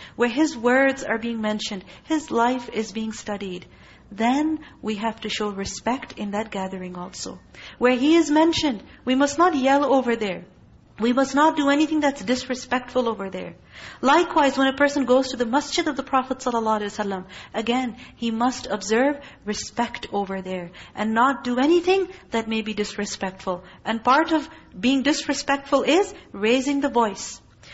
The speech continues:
We learned that once, Sa'ib ibn Yazid, he said that I was standing in the masjid and somebody threw, you know, small pebbles at me as if they were trying to get my attention. So I looked and I found that it was Umar bin Khattab radiallahu anhu.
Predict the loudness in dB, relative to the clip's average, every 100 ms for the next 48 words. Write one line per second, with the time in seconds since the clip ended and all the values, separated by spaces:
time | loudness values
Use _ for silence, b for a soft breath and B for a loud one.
0 | B -2 2 4 4 4 4 4 2 -2
1 | -8 B B B _ -10 0 2 4 2
2 | 0 0 2 2 0 -2 -2 -2 0 0
3 | 0 0 0 -4 -2 0 2 2 2 0
4 | 0 0 -2 -4 -6 -2 0 2 0 -2
5 | -2 -2 -4 B B B -8 -8 0 0
6 | 2 2 2 0 -2 -2 -6 -4 -4 -2
7 | 0 0 0 -2 -2 -4 -6 -2 -2 -2
8 | -4 -4 -6 -8 -2 0 2 0 -2 -8
9 | B B B 0 2 4 4 4 2 0
10 | -2 0 0 0 -2 -4 -2 0 0 -2
11 | -4 -4 -6 -4 -4 -4 -6